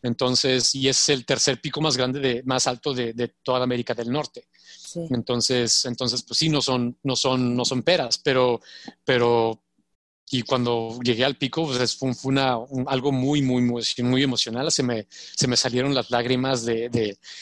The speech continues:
Speaker 1: del gusto de poder decir, "Estoy en, en mi país y estoy en uno de los lugares más sagrados de mi país". Y, y, y el poder haber, haber, haber llegado de, en, en buena forma, agradeciéndole a la montaña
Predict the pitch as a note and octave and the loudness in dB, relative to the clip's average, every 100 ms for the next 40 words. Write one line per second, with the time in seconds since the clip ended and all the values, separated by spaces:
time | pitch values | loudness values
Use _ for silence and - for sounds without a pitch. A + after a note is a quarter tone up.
0 | - - A#2+ A#2+ D3+ - C3+ B2+ B2+ C3 | -6 -2 0 0 -2 0 0 0 0 0
1 | C3 C3 - B2+ - C3+ C3 C3 A#2+ A2+ | 0 0 0 0 -2 -2 0 0 -2 -6
2 | - - - - C#3+ B2 A#2+ A#2+ A#2+ D3+ | -14 -20 -20 -4 -2 0 0 0 2 2
3 | F#3 - - B2 - C#3 B2 C3 C3 C#3 | 2 0 -2 -2 -2 0 2 2 0 0
4 | C3+ B2 B2 C3+ C#3 C3+ B2 B2 B2 A#2+ | 0 0 0 0 0 0 -2 -2 -2 0
5 | B2+ B2+ B2+ A#2+ B2 B2 C3 A#2 A#2 A2+ | 0 2 2 0 0 0 0 -2 -4 -4
6 | G#2+ G#2+ C#3 - _ - - - - _ | -2 -2 -2 -2 _ -20 -20 -20 -20 _
7 | B2+ A#2+ A2+ A2 A2+ - _ _ - _ | 0 2 2 0 -4 -10 _ _ -20 _
8 | _ _ C#3 A#2+ A#2 D3 B2 A2+ B2 B2 | _ _ -4 -2 -2 -2 -2 -2 0 0
9 | C3+ C#3+ - C3 B2+ B2+ C#3 B2 B2 B2 | 2 0 -2 0 0 0 -2 0 0 0
10 | B2+ C3 B2+ B2 B2 B2+ B2+ C3+ B2+ _ | -4 -2 0 2 2 0 0 -2 -6 _
11 | - A#2+ A2+ A#2 C3+ A#2 A2+ _ _ C3 | -4 -2 0 -2 -4 -4 -4 _ _ 0
12 | B2+ C#3 C3+ C#3 C#3 D3+ E3 - B2+ A#2+ | 2 2 0 -2 0 0 -2 -4 -2 2
13 | A#2+ - D3 C#3+ C3+ B2 A#2 A#2 C#3 C3+ | 2 2 2 2 2 2 -2 0 2 2
14 | C#3+ E3+ | 2 0